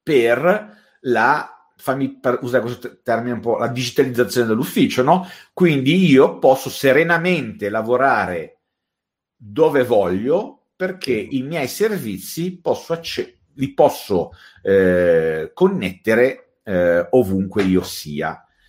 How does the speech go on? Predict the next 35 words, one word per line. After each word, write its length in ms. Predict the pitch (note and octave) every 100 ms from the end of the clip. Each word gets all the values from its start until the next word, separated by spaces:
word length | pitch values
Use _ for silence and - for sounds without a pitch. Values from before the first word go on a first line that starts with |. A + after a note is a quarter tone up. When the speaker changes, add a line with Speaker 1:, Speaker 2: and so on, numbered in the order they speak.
| _ _ _
Speaker 1:
Non 360 | B2 F#3+ C4 F#3+
che 220 | E3 C#3+
col 240 | - C3
server 640 | - - C#3 C3+ B2+ B2+ B2
in 200 | B2 A#2+
ufficio 560 | A2+ - B2 A#2 - A2+
non 160 | G#2+
fosse 360 | G2+ A2 - F#2+
possibile, 760 | F#2 - - F#2 E2+ E2 D#2 _ - _
ma 100 | - B2
Speaker 2:
Infatti 200 | A#2+ A#2+
Speaker 1:
sicuramente 1000 | G#2+ D3 F3 D#3+ B2+ A#2+ - C3+ B2+ -
era 300 | A#2+ A#2+ C#3+
più 160 | A2 G#2+
complesso, 1080 | A#2+ B2 A#2 E2 - - C#3 E3+ A3 - _ _ _ -
eh, 1000 | G#2 G2+ G2+ G2 F#2+ F#2+ F#2 F2 F2 F2+ _
per 300 | - A2 G#2 A2
riuscire 680 | B2 D3+ - - G#2+ A2 -
a 100 | C#3
fare 540 | - F#2 E2 F#2 G2+
questo, 640 | - D#2+ - F#2+ F#2 F2+ _ _ _
eh, 220 | - E2+ E2+
questo 280 | G#2 - F#2+
Speaker 2:
Sì, 60 |
Speaker 1:
passaggio. 480 | F#2 F#2 - - F#2
Speaker 2:
esatto. 340 | G2 F2+ - _ _ _ _
Anche 280 | G#2 A#2 A2
perché 260 | G#2+ G2
poi 120 | F#2+
i 40 | A2+
vantaggi 580 | F2+ G2 A2 C#3 B2+ G#2+
che 180 | G2+
ha 280 | F#2+ G#2+ B2
avere 440 | - F#2+ G#2 A#2 A2+
una 320 | G#2 F#2+